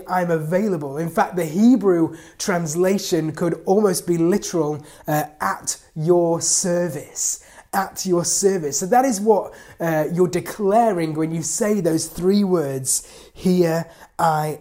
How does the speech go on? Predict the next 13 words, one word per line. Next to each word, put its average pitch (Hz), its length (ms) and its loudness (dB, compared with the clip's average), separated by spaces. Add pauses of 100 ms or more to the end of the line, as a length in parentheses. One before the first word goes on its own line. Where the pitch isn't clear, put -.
(120)
am." 151 400 -4
What 185 140 0
we're 202 100 4
doing 208 360 2
is 175 160 0
we're, 170 260 2 (340)
we're 180 220 2 (120)
opening 214 640 2
ourselves 160 840 -4
up 196 280 0 (420)
to - 160 0
God, 156 480 2
to, - 380 -4